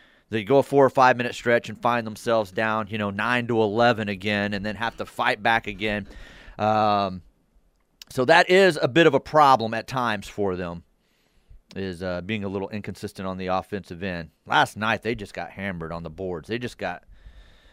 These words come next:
beat around, bullied. Um,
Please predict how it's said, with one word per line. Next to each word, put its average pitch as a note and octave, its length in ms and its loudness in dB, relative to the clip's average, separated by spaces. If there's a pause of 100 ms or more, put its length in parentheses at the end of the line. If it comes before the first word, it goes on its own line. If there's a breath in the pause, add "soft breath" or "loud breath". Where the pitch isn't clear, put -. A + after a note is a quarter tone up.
(140)
beat D3+ 200 4
around, B2+ 480 4
bullied. C#3 600 4
Um, A2 720 4